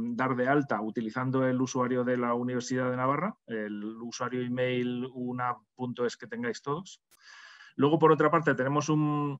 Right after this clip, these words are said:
un programa de ayuda a la investigación, le llamamos I B M Academic Awards, y lo que hacemos aquí es proporcionar ayuda, eh, financiera y tecnológica a,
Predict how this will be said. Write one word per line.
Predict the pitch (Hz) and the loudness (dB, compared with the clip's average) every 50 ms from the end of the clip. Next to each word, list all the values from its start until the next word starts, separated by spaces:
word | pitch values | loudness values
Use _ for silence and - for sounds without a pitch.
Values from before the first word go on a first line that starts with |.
| _ _ _ | _ _ _
un | - 143 143 135 | -2 -2 0 0
programa | - 139 139 143 151 160 151 127 120 | 2 2 4 4 4 4 4 4 2
de | 110 117 | 2 0
ayuda | 113 113 139 151 143 135 120 117 | 0 2 2 4 4 4 2 2
a | |
la | 120 123 | 2 0
investigación, | 123 123 120 120 - - 123 117 113 - - 151 165 165 180 208 - - _ - | 0 0 0 -2 -2 -2 -2 -2 -2 -2 0 0 0 0 0 -2 -4 -8 _ -8
le | 120 110 | -6 -4
llamamos | 113 113 123 127 127 127 120 - | -4 -2 -2 -2 -2 -4 -2 -2
I | 135 123 | 0 0
B | 131 131 | 0 0
M | 131 131 | 0 0
Academic | 123 120 - 123 117 127 127 131 123 - | -2 -2 -2 -2 0 0 0 -2 -2 -2
Awards, | 131 120 120 131 151 160 165 180 - - - _ | -2 0 0 2 0 0 -2 -4 -8 -14 -8 _
y | - 120 | -4 -2
lo | 117 120 113 | 0 -2 -2
que | - 117 | -2 -2
hacemos | - - 147 151 151 139 151 | -2 -2 0 0 0 0 -2
aquí | 139 131 151 151 | -2 0 0 -2
es | 139 - | -2 -2
proporcionar | - 127 120 - 131 - - 127 127 127 135 135 135 135 135 | -6 -6 -6 -4 -6 -4 -4 -4 -2 0 2 2 2 4 4
ayuda, | 135 131 131 127 120 127 123 135 160 156 143 143 160 - _ _ _ _ - | 4 4 4 2 2 2 4 6 6 6 6 4 0 -4 _ _ _ _ -10
eh, | 120 113 113 110 110 101 107 | -8 -6 -6 -6 -8 -8 -10
financiera | 107 - 127 110 107 104 101 101 127 131 127 127 131 | -8 -6 -6 -4 -4 -6 -4 -2 0 2 2 2 2
y | 127 123 | 2 0
tecnológica | 135 127 135 135 135 143 143 143 143 135 160 165 - | -2 -2 0 2 0 0 0 -2 -4 -4 -4 -2 -2
a, | - 117 113 113 110 110 104 | 0 0 0 0 0 -2 -2